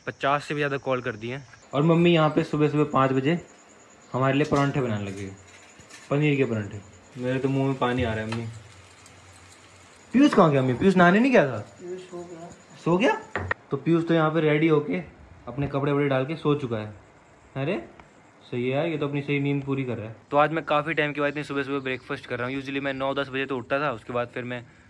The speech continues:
Speaker 1: breakfast और lunch मेरा एक साथ होता था। But मेरा पोपट होते हुए दिख रहा है मुझे, क्योंकि अभी तक तो हमको निकल जाना चाहिए था, साढ़े पाँच हो चुकी है।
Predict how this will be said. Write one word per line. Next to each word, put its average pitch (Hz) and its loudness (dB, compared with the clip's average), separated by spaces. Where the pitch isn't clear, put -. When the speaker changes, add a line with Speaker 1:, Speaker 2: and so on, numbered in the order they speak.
Speaker 1:
breakfast 135 -6
और 131 -4
lunch 127 -6
मेरा 131 -2
एक 123 -4
साथ 131 -6
होता 107 -10
था। 107 -16
But 135 -6
मेरा 143 -2
पोपट 143 -4
होते 139 -4
हुए 135 -4
दिख 127 -6
रहा 127 0
है 117 -4
मुझे, 113 -10
क्योंकि 127 -8
अभी 135 -4
तक 143 -6
तो 147 -4
हमको 143 -6
निकल 139 -4
जाना 127 -4
चाहिए 117 -8
था, 117 -8
साढ़े 139 -4
पाँच 139 -4
हो 107 -8
चुकी 104 -14
है। 104 -14